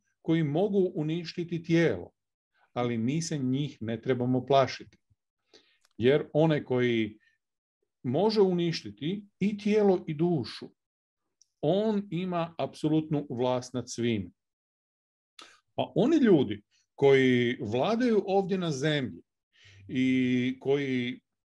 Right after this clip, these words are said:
po svojim dijelima čine stvari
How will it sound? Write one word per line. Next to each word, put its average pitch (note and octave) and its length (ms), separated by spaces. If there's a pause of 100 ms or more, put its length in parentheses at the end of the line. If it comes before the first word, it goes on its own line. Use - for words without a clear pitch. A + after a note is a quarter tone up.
(180)
po B2 100
svojim G#3+ 540
dijelima E3+ 580 (580)
čine E3+ 320
stvari B2 560